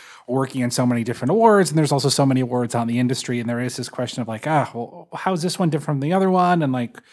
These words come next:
should we even bother? What does this mean? And, and, and I do love the fact that, um,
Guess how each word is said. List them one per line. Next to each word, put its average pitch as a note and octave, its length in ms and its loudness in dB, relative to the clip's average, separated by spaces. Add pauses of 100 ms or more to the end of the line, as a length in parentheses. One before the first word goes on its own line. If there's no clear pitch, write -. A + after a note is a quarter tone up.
(380)
should E3 140 -6
we E3 100 2
even C3+ 180 0
bother? F3 440 6
What C#3 120 2
does C#3+ 140 0
this C#3 180 -4
mean? C#3 360 2
And, C#3+ 100 -2
and, C#3 220 0
and C3+ 180 0
I C3 80 2
do C#3+ 260 4
love B2+ 300 4
the A#2+ 80 -6
fact A2 560 -8
that, G#2+ 480 -8
um, G2+ 460 -10